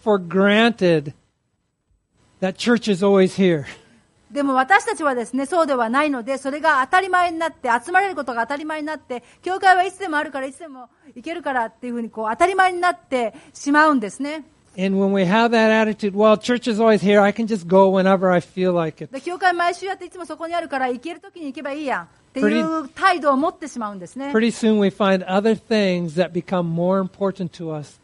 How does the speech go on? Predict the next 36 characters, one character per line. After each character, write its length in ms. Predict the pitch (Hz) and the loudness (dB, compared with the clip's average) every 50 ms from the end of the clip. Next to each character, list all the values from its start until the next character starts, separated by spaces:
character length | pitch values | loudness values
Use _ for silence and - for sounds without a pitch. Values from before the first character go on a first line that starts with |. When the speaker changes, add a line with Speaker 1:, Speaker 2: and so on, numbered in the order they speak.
| - 156 | -10 -8
Speaker 1:
than 160 | 160 160 151 | -8 -6 -4
gathering 520 | 139 170 165 170 170 170 170 170 170 156 | -2 -2 0 0 0 0 -2 -2 -4 -6
together 480 | - 180 151 165 165 165 151 160 151 151 | -8 -8 -6 -4 -4 -2 -4 -4 -6 -8
as 180 | 139 - - _ | -10 -14 -20 _
spiritual 360 | 175 160 151 - _ 160 - _ - | -20 -20 -20 -20 _ -20 -20 _ -18
family. 240 | 160 151 151 147 147 | -16 -14 -14 -14 -12
Speaker 2:
そ 180 | - - 311 311 | -8 -6 -2 0
の 120 | 339 359 | 0 2
よ 200 | 392 381 381 370 | 4 4 2 2
う 20 | 339 | 2
な 160 | 330 302 294 | 0 -2 -2
態 320 | - - 359 359 349 294 | -2 0 2 2 2 4
度 160 | 285 285 262 | 2 2 2
を 40 | 254 | 4
持 120 | 247 285 269 | 4 2 2
っ 100 | 269 - | 0 -2
て 100 | - 294 | -8 -6
し 120 | - 269 | -2 0
ま 80 | 262 254 | 0 0
う、 20 | |
そ 80 | - 311 | -2 -4
の 60 | 370 | -4
よ 20 | |
う 40 | 370 | -4
な 100 | 349 - | -4 -4
気 100 | - 294 | -2 -2
持 140 | 294 320 330 | -2 0 0
ち 120 | - 349 | 2 0
を 60 | 311 | 2
持 140 | 302 330 339 | 2 2 0
っ 80 | 349 349 | -2 -2
て 100 | 330 302 | -6 -8
し 140 | - - 277 | -4 -2 0
ま 180 | 277 269 262 | 2 2 0
う 60 | 269 | -2
と、 340 | 254 - 311 302 285 247 - | 0 2 4 4 4 4 0